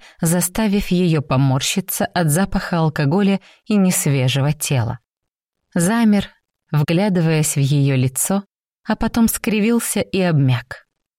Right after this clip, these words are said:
«Ты права, не сделаю, потому что это дерьмо.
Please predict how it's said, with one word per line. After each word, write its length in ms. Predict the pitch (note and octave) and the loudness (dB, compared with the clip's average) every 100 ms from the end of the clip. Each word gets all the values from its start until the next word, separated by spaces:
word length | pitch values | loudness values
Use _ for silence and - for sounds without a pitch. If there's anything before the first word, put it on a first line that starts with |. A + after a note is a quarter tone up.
| _ _ _ _ - | _ _ _ _ -4
«Ты 180 | B2+ | -4
права, 680 | A#2 C3+ B2 A#2+ A#2 A#2 G2+ - _ _ _ _ _ _ | -2 -2 0 0 0 0 -2 -8 _ _ _ _ _ _
не 260 | - D3+ C3+ | -2 0 0
сделаю, 720 | A2+ A2 B2 A2+ A2 G#2+ A2+ _ _ _ _ _ _ _ _ | -2 -2 -2 0 -2 -4 -8 _ _ _ _ _ _ _ _
потому 360 | C#3 B2+ B2 A#2+ | -6 0 0 0
что 220 | - C3 | -2 -4
это 240 | A#2 - | -2 -2
дерьмо. 640 | G#2+ A#2 A#2+ A2+ G#2 F#2 | -2 0 0 -2 -2 -4